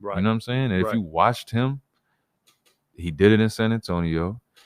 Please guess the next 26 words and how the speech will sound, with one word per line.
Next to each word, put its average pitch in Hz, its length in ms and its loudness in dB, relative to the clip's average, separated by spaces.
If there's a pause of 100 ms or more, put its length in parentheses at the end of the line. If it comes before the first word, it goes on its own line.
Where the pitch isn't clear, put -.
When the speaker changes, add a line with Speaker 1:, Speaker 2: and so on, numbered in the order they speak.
(140)
Speaker 2:
He 73 120 -8
did 82 220 2
it 107 60 4
with 98 200 2
us. 87 240 0
He's 73 160 -8
done 80 180 -4
it 90 60 -4
with 90 160 -6
the 90 100 -10
Clippers. 76 440 -10
Like, 76 260 -8 (340)
when 73 180 -8
he's 101 500 0 (120)
in 95 240 2
that 92 240 2
mode, 101 460 0 (600)
Speaker 1:
It's 110 100 -14
different. 107 360 -8 (100)
Speaker 2:
it's 90 200 -6
different. 107 400 -2
Now, 90 480 2 (260)
you 95 140 -4
could 98 160 -4
talk 95 220 -2
about 82 500 0